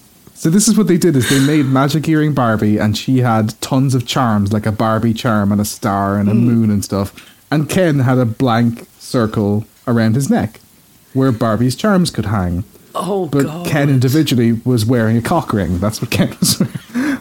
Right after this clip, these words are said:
Speaker 1: Uh, Savage also wrote that it seemed Mattel's design team spent a weekend in L A or New York, dashing from rave to rave, taking notes and Polaroids. <laughs> Uh, then manager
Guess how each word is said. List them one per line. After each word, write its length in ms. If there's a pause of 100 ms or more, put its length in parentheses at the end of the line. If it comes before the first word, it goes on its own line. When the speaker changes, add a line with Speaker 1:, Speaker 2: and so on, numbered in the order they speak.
Speaker 1:
Uh, 320
Savage 480
also 320
wrote 260
that 120
it 100
seemed 280
Mattel's 360
design 340
team 220
spent 280
a 60
weekend 460
in 100
L 240
A 140
or 80
New 100
York, 500
dashing 400
from 240
rave 280
to 100
rave, 340
taking 440
notes 260
and 100
Polaroids. 840 (160)
<laughs> 480 (1400)
Uh, 300
then 400
manager 720